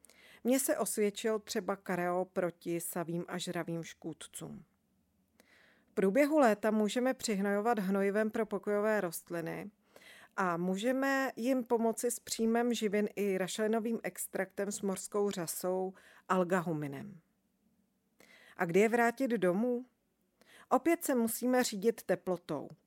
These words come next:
Zase bych počkala na noční teploty a když začínají padat k patnácti až deseti stupňům Celsia,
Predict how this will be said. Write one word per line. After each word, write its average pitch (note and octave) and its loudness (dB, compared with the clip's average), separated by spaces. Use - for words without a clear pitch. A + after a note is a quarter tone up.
Zase F#3 0
bych A#3 -2
počkala B3 0
na A#3 4
noční G#3+ 0
teploty F#3 -2
a F#3 -2
když G3 -2
začínají A#3+ 0
padat G#3 -2
k - -14
patnácti G#3+ -2
až F3+ 0
deseti G3+ -2
stupňům G#3+ -2
Celsia, F3 -2